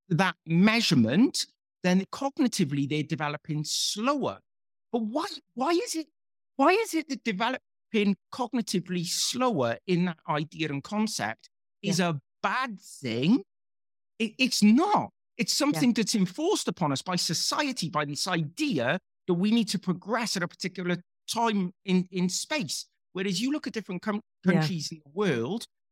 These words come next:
Speaker 1: sometimes they don't send their kids to school until they're six. If we look in the Nordics, sometimes they send their s-, kids to school at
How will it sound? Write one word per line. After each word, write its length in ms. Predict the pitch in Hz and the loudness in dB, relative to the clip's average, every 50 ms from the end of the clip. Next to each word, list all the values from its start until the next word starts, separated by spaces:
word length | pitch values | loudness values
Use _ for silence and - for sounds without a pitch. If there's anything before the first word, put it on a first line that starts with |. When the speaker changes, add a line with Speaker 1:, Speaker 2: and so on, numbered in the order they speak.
| _ _ | _ _
Speaker 1:
sometimes 460 | - - 262 302 302 311 269 247 226 | -6 -2 -2 -2 0 0 -2 0 0
they 100 | 254 226 | 0 0
don't 220 | 214 220 220 196 | 0 0 0 0
send 360 | - - - 240 285 349 381 | -2 -2 -2 -2 -2 -2 -2
their 100 | 370 339 | -2 -4
kids 320 | - - 262 208 160 - - | -4 -4 -4 -4 -4 -4 -8
to 80 | - 185 | -6 -6
school 340 | - - - 208 170 156 143 | -6 -6 -4 -4 -2 -2 -2
until 240 | 131 - - 147 | -4 -4 -4 -6
they're 140 | 120 117 113 | -6 -8 -8
six. 540 | - - - 113 - - - - - - - _ _ _ _ _ _ _ _ | -8 -8 -8 -8 -10 -12 -10 -8 -8 -8 -8 _ _ _ _ _ _ _ _
If 160 | - 175 - - | -6 -4 -2 0
we 120 | 190 180 | 2 2
look 200 | 170 170 - - | 2 2 2 0
in 100 | 175 151 | 2 2
the 80 | 151 147 | 4 2
Nordics, 600 | 151 143 135 127 110 - 117 104 - - - - - _ _ _ _ | 2 2 0 -2 -6 -8 -12 -12 -10 -8 -10 -10 -10 _ _ _ _
sometimes 400 | - 233 226 202 220 196 190 180 | -4 -2 0 0 2 0 0 0
they 160 | 202 185 175 | 0 0 0
send 240 | - - 180 185 190 | 0 0 0 0 0
their 80 | 190 | 0
s-, 380 | 185 - - - - - - - | -2 -4 -8 -12 -10 -8 -8 -6
kids 220 | - - 190 175 - | -2 -2 -4 -2 -4
to 100 | 226 208 | -6 -6
school 280 | - - 240 226 226 | -6 -4 -2 -2 -2
at 80 | 240 208 | -2 -4